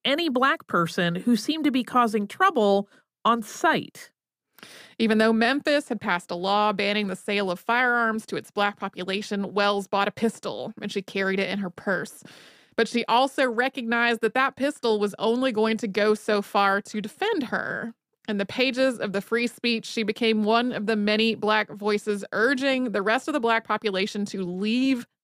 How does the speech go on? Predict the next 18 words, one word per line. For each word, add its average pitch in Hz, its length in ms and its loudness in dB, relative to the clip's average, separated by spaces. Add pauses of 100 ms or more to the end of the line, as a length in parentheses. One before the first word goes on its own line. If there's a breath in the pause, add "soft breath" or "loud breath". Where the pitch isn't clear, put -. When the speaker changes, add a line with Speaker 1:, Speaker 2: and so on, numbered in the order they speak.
(100)
Speaker 2:
Memphis. 196 720 -2
And - 500 -12
there 190 80 2
was 208 220 4
actually 226 400 2
a 214 100 0
mass 214 500 0 (120)
exodus 196 640 -4
out 233 220 2
of 208 140 -6
Memphis. - 480 -10
It - 280 -20
was 196 180 -2
big 220 180 4
enough 226 300 0
that 208 100 2
it 165 100 -4
set 226 300 -2